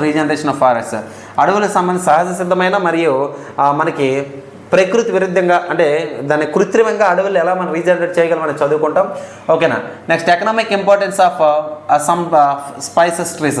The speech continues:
some species in India, ఇండియాలో ఉన్నటువంటి కొన్ని మొక్క జాతుల యొక్క ప్రాధాన్యత చదువుకుంటాం. ఒకటి అకేషియా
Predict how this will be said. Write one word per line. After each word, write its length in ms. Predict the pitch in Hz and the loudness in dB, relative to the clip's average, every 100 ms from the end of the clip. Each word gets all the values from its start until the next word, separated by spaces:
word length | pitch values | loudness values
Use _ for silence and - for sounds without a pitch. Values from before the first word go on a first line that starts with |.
| 117 | -2
some 120 | 151 151 | -2 -2
species 360 | - 214 196 185 180 | -2 0 0 0 0
in 40 | 151 | 0
India, 220 | 147 120 - - - - - | 2 0 0 -8 -16 -14 -4
ఇండియాలో 400 | 165 190 185 175 156 | 2 4 2 2 -2
ఉన్నటువంటి 720 | 147 147 151 175 165 143 147 | -2 -2 -2 0 0 0 0
కొన్ని 580 | 156 156 143 131 139 - 135 | 0 0 0 -2 -4 -4 0
మొక్క 240 | 143 147 175 123 | 0 2 0 2
జాతుల 360 | 147 165 185 175 | 2 2 0 0
యొక్క 360 | 151 156 151 | 0 0 -2
ప్రాధాన్యత 460 | 143 139 147 165 151 | 2 0 0 -4 -2
చదువుకుంటాం. 400 | 135 131 117 139 | -2 -2 -2 0
ఒకటి 300 | 156 139 - - - - - | 0 -2 -4 -10 -16 -6 -2
అకేషియా 640 | 135 180 185 185 190 196 | -2 0 -2 -2 2 2